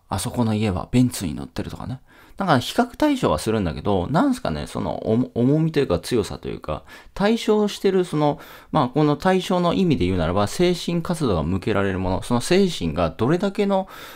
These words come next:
パワーをそこに方向性を向いてるのかっていうのが、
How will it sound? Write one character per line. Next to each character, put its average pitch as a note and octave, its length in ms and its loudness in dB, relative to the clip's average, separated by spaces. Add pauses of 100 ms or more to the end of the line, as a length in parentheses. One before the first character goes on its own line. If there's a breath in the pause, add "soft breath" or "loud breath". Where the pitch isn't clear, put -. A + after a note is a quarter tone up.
(120 loud breath)
パ - 160 2
ワ F2 260 2
ー - 20 -2
を E2+ 120 -2
そ F#2 160 -6
こ G#2+ 100 -4
に F2 400 -4
方 - 160 -2
向 G#2 140 -4
性 F#2+ 120 -2
を F2 60 0
向 F#2+ 200 0
い G#2+ 40 -4
て A#2 100 -2
る A2 80 -2
の D#2+ 120 -4
か - 160 -6
っ - 40 -8
て - 180 -4
い B2+ 100 2
う D#3 60 2
の G3 120 0
が、 G3+ 220 2